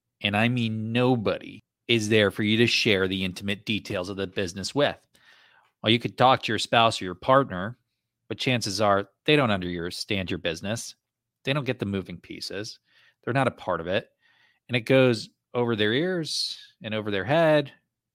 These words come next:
around the side. They just don't,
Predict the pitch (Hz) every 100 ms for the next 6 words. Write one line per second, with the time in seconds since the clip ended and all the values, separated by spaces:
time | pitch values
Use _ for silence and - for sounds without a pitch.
0 | _ _ - 95 101 95 - 131 135 127
1 | 123 _ _ _ _ _ _ 131 135 -
2 | 135 120